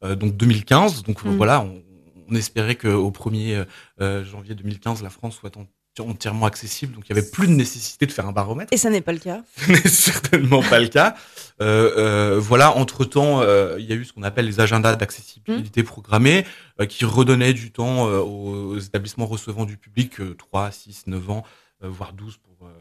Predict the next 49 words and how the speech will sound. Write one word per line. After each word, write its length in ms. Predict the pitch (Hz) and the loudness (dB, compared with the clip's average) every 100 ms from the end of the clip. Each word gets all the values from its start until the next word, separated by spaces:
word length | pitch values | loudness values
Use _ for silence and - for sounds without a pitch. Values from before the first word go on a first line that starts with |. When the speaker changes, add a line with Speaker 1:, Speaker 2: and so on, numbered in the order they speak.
| 90 90 98 | -20 -20 _
Speaker 1:
le 100 | 95 | -18
transport 480 | - 107 - 127 113 | -12 -12 0 0 0
de, 120 | 107 | -4
pour, 340 | 104 - 101 92 | -12 -20 -12 -10
euh, 160 | 87 98 _ _ _ | -10 -18 _ _ _
mettre 320 | 107 110 - | -6 -6 -6
en 40 | 104 | -4
place 260 | 113 107 | -4 -4
l'accessibilité. 760 | 98 - - 104 90 95 156 170 - _ | -10 -16 -20 -20 _ _ -4 -4 -8 _
Là, 140 | 123 | 2
on 100 | 135 | 4
est 80 | 127 | 2
justement 340 | 117 - 123 123 | 0 -4 0 2
à 80 | |
une 100 | 117 | 4
nouvelle 220 | 117 110 107 | 4 2 0
échéance, 420 | - 90 127 - | -4 -8 -8 -8
on 60 | 95 | -10
est 40 | |
à 40 | 87 | -10
Speaker 2:
Mm. 40 | |
Speaker 1:
trois 320 | - 101 98 | -6 -4 -2
ans, 140 | 123 165 - - _ 98 | -2 -4 -10 -20 _ -12
euh, 180 | 92 | -12
de 160 | 92 98 | -12 -16
cet 240 | - 104 | -18 -6
agenda 540 | 101 98 101 104 98 90 | -4 -2 -4 -6 -8 -8
d'accessibilité 560 | 95 - - 98 90 | -12 -12 -16 -18 -18
programmée. 420 | - 104 95 117 151 | -18 -12 -2 2 2
On 100 | 101 | 0
se 60 | |
dit 80 | 98 | -6
que 60 | - | -14
ça 80 | |
vaut 120 | 92 95 | -12 -12
le 60 | |
coup 160 | - 139 | -10 -10
de 60 | |
faire 160 | - 104 | -4 -4
un 80 | 98 | -4
état 160 | 95 | -8
des 100 | 95 | -6
lieux, 160 | 95 120 | -6 -6
de 80 | 107 | -8
voir 160 | 101 | -8
où 60 | 101 | -8
on 140 | 95 | -12
en 40 | 90 | -20
est. 140 | 87 | _